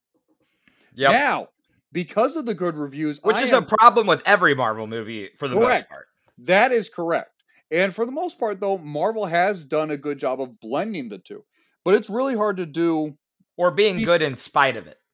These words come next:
Speaker 1: Having enough redeeming qualities in other areas.
Speaker 2: But, but C G I with a kung fu style fist fight is hard to do. Iron Fist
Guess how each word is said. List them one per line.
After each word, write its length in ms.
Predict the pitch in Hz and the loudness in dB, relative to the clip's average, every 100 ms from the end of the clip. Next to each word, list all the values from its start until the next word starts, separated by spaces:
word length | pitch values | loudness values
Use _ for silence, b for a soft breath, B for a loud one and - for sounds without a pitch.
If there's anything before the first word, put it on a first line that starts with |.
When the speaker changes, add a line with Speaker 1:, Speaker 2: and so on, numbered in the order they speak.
| _ | _
Speaker 1:
Having 360 | 165 175 180 | 6 6 4
enough 280 | 165 156 151 | 2 2 2
redeeming 480 | 151 131 147 139 135 | -2 -4 -4 -4 -6
qualities 420 | 143 135 127 117 | -4 -2 -2 -6
in 100 | 120 | -4
other 260 | 165 170 143 | 0 2 2
areas. 640 | 120 120 117 113 220 - | 0 -2 0 4 4 2
Speaker 2:
But, 260 | 170 233 240 | -2 0 0
but 80 | - | -4
C 260 | - 302 | -6 -6
G 240 | 262 247 208 | -6 -6 -6
I 500 | 190 202 202 202 165 143 | -4 -2 0 0 -2 -4
with 400 | 151 175 156 - | -6 -4 -6 -8
a 180 | 139 131 | -8 -6
kung 300 | 185 202 185 | -4 -6 -6
fu 220 | 185 180 | -10 -12
style 400 | - 147 143 127 | -8 -4 -4 -4
fist 500 | - - 214 226 - | -10 -2 -2 -2 -8
fight 380 | - 117 110 - _ _ _ | -8 -6 -8 -12 _ _ _
is 180 | 160 151 | -10 -8
hard 460 | - 151 147 135 - | -4 -2 0 -2 -10
to 120 | 127 | -14
do. 300 | 104 117 95 - | -12 -12 -12 -8
Iron 300 | 160 190 185 | -2 -2 -2
Fist 360 | 143 147 143 | -4 -6 -6